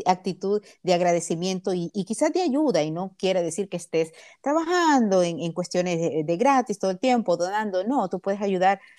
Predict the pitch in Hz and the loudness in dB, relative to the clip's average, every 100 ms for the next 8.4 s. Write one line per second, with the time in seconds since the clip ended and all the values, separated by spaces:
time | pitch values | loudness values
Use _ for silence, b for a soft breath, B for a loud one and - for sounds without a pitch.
0 | B - 220 254 285 269 339 262 196 190 | B -6 -4 2 2 4 2 2 0 -2
1 | 175 175 214 202 202 196 202 214 196 b | -4 -4 -4 -2 0 0 -2 -4 -8 b
2 | b 190 208 202 196 190 190 214 185 156 | b -2 -2 -2 -2 -2 0 2 0 -2
3 | 170 170 175 180 180 175 180 - 165 180 | -8 -8 -6 -6 -6 -8 -8 -8 -8 -8
4 | - 160 151 151 151 156 160 156 147 - | -6 -6 -6 -6 -4 -2 -2 -2 -4 -2
5 | - 175 160 B B B 208 233 302 294 | 0 0 0 B B B 2 4 4 6
6 | 240 208 220 262 - 202 208 247 240 233 | 4 2 -2 -2 -4 -6 -4 -4 -4 -4
7 | 233 196 233 240 226 392 381 440 381 220 | -6 -6 -4 -4 -4 -2 -2 -2 -4 -2
8 | 254 254 277 | -2 -2 -4